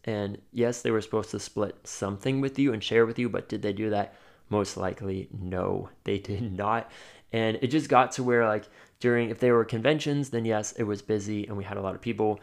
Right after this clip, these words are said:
But the shifts I worked, there just weren't that many people, and it was so boring. There was nothing to do 'cause it was the same thing. Like, I rearranged all the furniture, but then if no one's sitting in 'em, they're not messing it up. I wiped everything down, but how many times can you wipe down a clean table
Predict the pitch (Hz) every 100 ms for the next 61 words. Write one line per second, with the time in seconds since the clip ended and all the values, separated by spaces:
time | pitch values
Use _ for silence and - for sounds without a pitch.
0 | - - - - 110 - 113 - 117 -
1 | 113 113 113 113 - - 104 110 - 110
2 | 131 123 110 123 113 120 131 123 120 -
3 | 113 120 120 117 - 123 127 123 127 143
4 | 120 117 - 117 117 117 117 147 - 113
5 | 113 104 104 104 117 110 107 135 104 104
6 | 98 - - - _ _ _ - 107 104
7 | 104 104 - _ 107 110 107 107 110 104
8 | 107 101 - 143 135 107 101 - 104 101
9 | 113 107 101 - 139 123 104 101 101 -
10 | 101 95 101 98 104 101 120 - - -
11 | - - _ - 98 98 98 95 - 104
12 | 110 120 117 135 110 98 - - 123 120
13 | 117 117 117 - 110 104 104 - 104 101
14 | 95 - 110 104 107 123 104 104